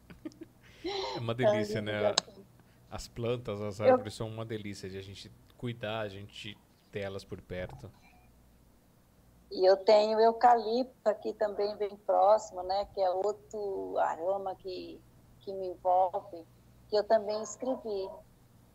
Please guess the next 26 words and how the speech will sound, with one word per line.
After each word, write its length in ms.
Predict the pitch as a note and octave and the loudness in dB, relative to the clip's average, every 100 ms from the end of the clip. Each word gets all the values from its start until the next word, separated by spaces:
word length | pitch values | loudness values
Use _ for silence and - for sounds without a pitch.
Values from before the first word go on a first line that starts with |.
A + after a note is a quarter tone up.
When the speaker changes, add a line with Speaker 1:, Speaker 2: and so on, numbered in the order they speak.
| _ - - | _ -20 -8
Speaker 2:
alguma 460 | F#3 F3+ F#3+ F#3+ F#3 - | -6 -6 -8 -8 -10 -10
coisa. 420 | F3 F3 F3+ - _ _ - | -10 -8 -12 -16 _ _ -12
Eu, 160 | G3+ | -10
deixa 220 | G3+ G3 G3+ | -10 -12 -14
eu 40 | |
ver, 200 | F#3 E3+ - _ _ - | -18 -20 -20 _ _ -20
eu 60 | F3+ | -20
não 140 | F3+ | -18
tá 180 | E3+ F3+ F3+ | -12 -12 -12
nessa 160 | F3 - | -18 -20
aqui. 340 | - - F3 - _ _ _ _ _ _ _ - - - - - - - - - - _ _ _ _ | -20 -20 -18 -20 _ _ _ _ _ _ _ -14 -8 -8 -10 -12 -6 -6 -6 -12 -20 _ _ _ _
Você 140 | - F3+ | -4 0
quer 180 | G3 | 0
continuar, 640 | F#3 G3 - F#3+ F#3 G#3+ D4 | -2 -4 -6 -4 4 6 4
Lu? 260 | D4+ G3+ - - - - | 2 -6 -8 -20 -20 -8
Speaker 1:
É, 80 | G#3+ | -4
enquanto 280 | F3 G3 F#3 | 0 0 2
Speaker 2:
Ah, 40 | |
tá 60 | G#3+ | 0
aqui, 320 | G#3+ - F#3 | -2 -2 0
Speaker 1:
achou? 220 | F#3 G3+ | 2 4
Speaker 2:
eucalipto. 320 | G3+ G3+ - - | 2 0 -10 -6
Speaker 1:
Então 200 | - E3+ | 0 0
vai. 180 | G2+ F2 _ _ - - - - - - - - _ - - - - - - - - - - _ - | 0 -8 _ _ -20 -20 -20 -20 -20 -20 -20 -20 _ -20 -20 -20 -20 -20 -20 -20 -20 -20 -20 _ 2
Speaker 2:
Posso 280 | F#3 - F3+ | 2 0 0
ler? 260 | F#3+ C4+ | 4 4